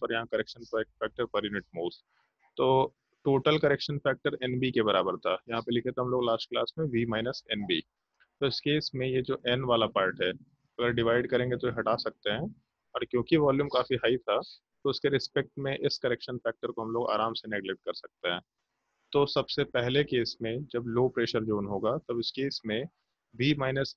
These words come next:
एनबी वाले part में इस चीज़ को हम लोग आराम से neglect कर सकते हैं। जब इसको neglect करेंगे, तो इसका approximately container के volume के बराबर लिख सकते हैं। ये सबसे basic part होगा जिसको discuss करेंगे हम लोग।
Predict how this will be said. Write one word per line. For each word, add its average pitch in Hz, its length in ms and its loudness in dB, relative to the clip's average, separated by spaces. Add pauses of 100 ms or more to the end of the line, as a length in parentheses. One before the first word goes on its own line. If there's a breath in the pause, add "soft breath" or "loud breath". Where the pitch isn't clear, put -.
एनबी 120 240 0
वाले 123 220 2
part 104 260 2 (120)
में 131 220 -4 (120)
इस 143 100 2 (120)
चीज़ 131 240 -4
को 127 60 0
हम 110 140 0
लोग 113 300 0 (140)
आराम 113 280 2
से 127 160 -4
neglect 113 400 -2
कर 107 140 -2
सकते - 360 -8
हैं। 120 180 -6
जब 123 240 -6
इसको 117 200 -10
neglect 110 400 -4
करेंगे, 127 340 -2
तो - 120 -12
इसका 120 200 -6
approximately 110 720 -6 (420)
container 120 400 2
के 120 100 0
volume 104 280 0
के 110 80 -2
बराबर 95 320 2
लिख 95 120 -2
सकते - 340 -6
हैं। 92 60 -6
ये 147 140 2
सबसे 147 300 0
basic 131 380 -2 (460)
part 117 220 2
होगा 127 140 0
जिसको 117 260 -4
discuss 101 320 -4
करेंगे 92 280 -4
हम 90 100 -4
लोग। 98 200 0